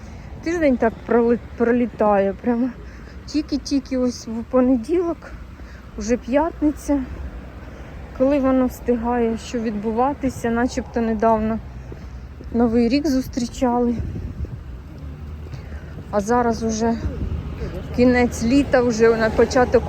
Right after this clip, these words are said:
осені. Що тут залишилось? Три-чотири місяці, опять Новий рік. День за днем життя минає. Ой.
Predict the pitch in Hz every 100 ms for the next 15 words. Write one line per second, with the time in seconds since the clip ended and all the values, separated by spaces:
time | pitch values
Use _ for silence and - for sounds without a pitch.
0 | 247 330 320 320 294 294 285 - - -
1 | - - - 277 - 240 - - 226 240
2 | 247 233 - 247 233 233 - - - -
3 | - - - - 269 285 285 262 277 254
4 | 285 285 277 311 - 240 - 240 214 254
5 | 240 247 240 240 196 196 - - - -
6 | - - - - - - - - - -
7 | - 208 262 262 233 240 247 302 311 294
8 | - - - - - - - - - -
9 | - - 220 247 - 277 269 - - -
10 | 247 254 208 196 185 247 277 - - -
11 | - - - - - - - - - -
12 | - - 254 226